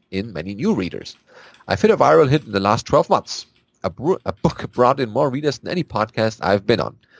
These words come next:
That book is, of course, Savaged by System D. Uh, when something works, do it again, but differently. Maybe as a dystopia rather than satire,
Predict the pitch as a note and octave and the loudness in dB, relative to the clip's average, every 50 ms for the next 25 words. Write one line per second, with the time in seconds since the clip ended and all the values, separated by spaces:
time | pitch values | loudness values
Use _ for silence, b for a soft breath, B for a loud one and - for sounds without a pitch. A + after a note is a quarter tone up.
0 | b b b - C3 D3 C#3+ - B2 B2+ B2+ - - F#2+ F#2+ G2 G2+ - _ - | b b b 0 0 0 2 2 0 0 0 0 -2 -2 -2 -2 -4 -6 _ 2
1 | G2 G#2 A2 A#2+ - - - - _ _ _ _ _ _ _ _ - _ - - | 4 4 4 4 2 -4 -12 -14 _ _ _ _ _ _ _ _ -20 _ -20 -14
2 | - D#2+ E2 E2 D#2+ D#2+ D#2+ - _ - E2 E2+ E2 - - F2+ F2 - - E2+ | -6 -2 -2 0 0 -2 -4 -4 _ -2 -2 0 -2 -2 -6 -6 -6 -6 -10 -10
3 | D#2 D2+ D#2 D#2 D2+ D2+ - _ _ _ _ _ _ B B B B B B B | -6 -2 -2 -2 -2 -4 -12 _ _ _ _ _ _ B B B B B B B
4 | B B B B B _ - G2+ G#2 A2 A2 B2 C3+ C3 - A3+ - - G#3+ F3 | B B B B B _ -2 0 2 2 2 2 2 2 2 0 0 0 -4 -2
5 | C3+ C3+ D#3+ G#3 B3 - - - - - _ _ _ _ - E3 F#3+ G3+ G#3 E3 | 2 4 4 4 2 -2 -8 -14 -14 -16 _ _ _ _ 0 2 2 2 4 2
6 | C#3+ C3+ C#3 C#3+ D3 D#3 _ _ - B2 B2 - C#3 D3 - C#3 G2+ - F2 E2 | 2 2 2 -2 -6 -16 _ _ -2 -2 0 2 0 0 0 -2 -6 -6 -8 -12
7 | - - _ _ _ _ _ _ _ _ _ B B B B B B B B - | -12 -14 _ _ _ _ _ _ _ _ _ B B B B B B B B 0
8 | B2 F#3+ G3 G3 D#3+ C3+ B2 A2+ - G2 - - - A2+ - - - - B2 A2 | 2 2 4 4 2 2 0 -4 -6 -8 -8 0 0 0 0 0 -2 0 0 2
9 | F#2+ F2 E2+ E2+ E2+ F2 E2 E2 E2 D#2+ D#2 - - - G#2+ C3+ - - - D#2+ | 2 2 -2 -2 -2 -2 -4 -4 -10 -12 -14 -10 -6 -4 -4 -4 -6 -10 -8 -8
10 | D#2 B1+ - | -8 -8 -10